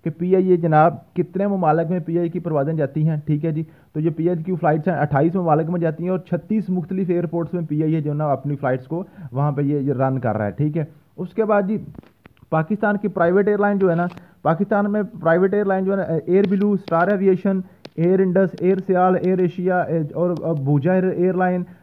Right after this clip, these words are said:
अ, अ, Royal Airline, Shaheen Airline और स-, Sirene, Sirene Airline और वीएन ए-, ए-, आई, Vivian, Vivian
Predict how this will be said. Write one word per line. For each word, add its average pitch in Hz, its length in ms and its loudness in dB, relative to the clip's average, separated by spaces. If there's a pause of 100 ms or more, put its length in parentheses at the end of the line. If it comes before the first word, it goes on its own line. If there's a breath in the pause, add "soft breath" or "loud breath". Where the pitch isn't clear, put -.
अ, 151 60 -2
अ, 151 300 0
Royal 160 280 4
Airline, 185 380 2
Shaheen 175 320 2
Airline 180 400 2
और 160 320 2
स-, 160 120 -4
Sirene, 156 440 0
Sirene 165 320 -2
Airline 185 320 0
और 160 160 0
वीएन 180 280 0
ए-, 165 240 -2
ए-, - 320 -4
आई, 156 140 2 (600)
Vivian, 185 380 2
Vivian 185 340 0